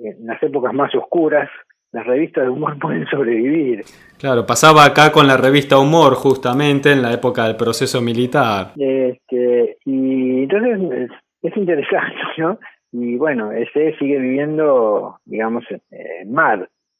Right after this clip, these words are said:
Speaker 1: pero como así, como su señera de, de, de editorial de, de terror y esas cosas, desaparece por la presión del...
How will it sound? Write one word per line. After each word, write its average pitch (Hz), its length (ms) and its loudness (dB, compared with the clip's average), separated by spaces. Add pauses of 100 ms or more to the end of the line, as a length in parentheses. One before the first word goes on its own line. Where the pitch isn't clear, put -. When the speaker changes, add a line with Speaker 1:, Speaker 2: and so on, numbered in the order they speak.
Speaker 1:
pero 107 760 -2
como 95 500 -8
así, 110 240 -8
como 90 340 -16
su - 180 -18 (120)
señera 113 540 -2
de, 92 280 -4 (380)
de, 95 280 -12
de 107 240 -16
editorial 107 600 -2
de, 98 200 -8
de 98 180 -14
terror 120 380 0
y 123 40 0
esas 139 160 -4
cosas, 156 440 0 (340)
desaparece 110 640 -6
por 123 220 -2
la 107 200 -2
presión 113 520 -6
del... 90 200 -10